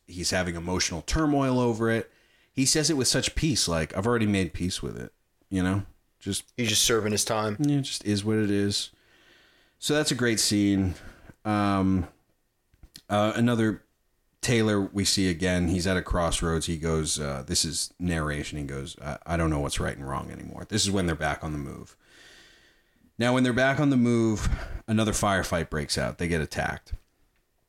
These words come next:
Speaker 1: They're basically being ambushed. We see the lieutenant, Elias, and Barnes talking. And, uh, Elias says, "Let me take a couple men."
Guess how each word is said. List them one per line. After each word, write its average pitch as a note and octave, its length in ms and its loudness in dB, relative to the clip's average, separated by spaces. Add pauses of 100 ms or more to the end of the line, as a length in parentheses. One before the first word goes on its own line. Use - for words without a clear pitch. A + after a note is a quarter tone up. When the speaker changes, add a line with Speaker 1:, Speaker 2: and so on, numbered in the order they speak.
(140)
Speaker 1:
They're G#2+ 120 0
basically A#2+ 360 0
being G#2 240 2
ambushed. G2 640 0 (400)
We F#2+ 80 -4
see A2 120 2
the G2+ 100 0
lieutenant, A#2 680 0
Elias, F#2+ 540 2
and E2 160 -2
Barnes F2 360 0
talking. D#2+ 600 -4 (1200)
And, G#2 320 0
uh, D#2+ 340 0 (440)
Elias G2+ 400 2
says, F2+ 680 0
"Let G#2 120 -2
me G#2 80 0
take G2 180 -2
a F#2 80 0
couple G#2 300 -2
men." F2+ 480 0